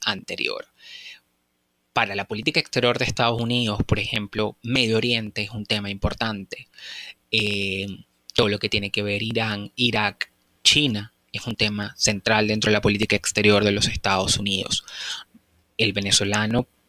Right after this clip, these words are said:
o por así decirlo, no puede analizar la política exterior o la política norteamericana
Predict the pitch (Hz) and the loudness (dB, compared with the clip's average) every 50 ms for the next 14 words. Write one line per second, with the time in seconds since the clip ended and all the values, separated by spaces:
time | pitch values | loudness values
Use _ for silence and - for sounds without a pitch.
0 | _ _ _ _ - - - - - - _ _ _ _ _ - 120 113 110 110 | _ _ _ _ -8 -4 -4 -4 -4 -6 _ _ _ _ _ -2 0 0 0 -2
1 | - - 104 98 - - - 120 110 120 113 117 113 - - - - - - _ | -2 0 0 2 2 4 4 4 4 4 4 2 2 0 -6 -14 -16 -18 -6 _
2 | 160 170 165 - - 180 175 160 131 113 110 110 110 110 104 101 104 - - - | 0 0 2 6 8 8 8 8 8 6 4 2 2 0 0 0 0 0 2 2
3 | 117 107 104 98 - - _ _ _ _ _ _ _ _ _ _ _ - - _ | 4 4 2 2 0 -4 _ _ _ _ _ _ _ _ _ _ _ -10 -4 _
4 | - 110 - - 107 101 98 113 104 - 107 - - - - 110 98 98 101 101 | 0 0 0 0 -2 -2 -2 -2 -2 -2 -4 -4 -6 -6 -4 -4 -2 0 0 2
5 | 98 101 104 107 - - - 110 104 98 - - - 101 98 104 113 - 120 - | 2 2 0 -2 -2 2 2 4 4 2 0 0 0 0 0 -4 -2 -2 0 0
6 | - 104 101 101 98 - - 101 98 98 95 95 - - 104 98 98 101 107 113 | 0 -2 -2 -4 -4 -2 -2 -4 -4 -4 -6 -6 -4 -4 -6 -6 -6 -8 -10 -12